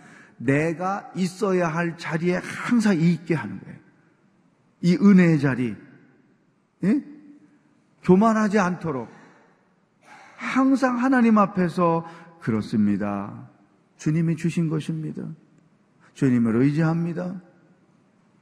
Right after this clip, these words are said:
이, 그 죄라는 게 뭐냐면 피조물로서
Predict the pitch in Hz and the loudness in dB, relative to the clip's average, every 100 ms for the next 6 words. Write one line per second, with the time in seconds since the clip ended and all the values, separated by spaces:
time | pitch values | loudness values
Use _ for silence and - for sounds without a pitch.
0 | _ _ _ _ _ _ - - - 190 | _ _ _ _ _ _ -20 -12 2 4
1 | 202 202 180 147 - - - _ 185 165 | 6 6 2 -2 -16 -20 -20 _ -4 4
2 | 175 190 202 196 190 180 170 165 180 175 | 4 6 2 -2 -6 -6 -6 -6 -6 -6
3 | 113 - - _ _ _ _ _ - 247 | -8 -12 -20 _ _ _ _ _ -4 2
4 | 233 214 202 175 160 143 - 135 110 - | 4 4 4 2 2 0 -4 -8 -8 -12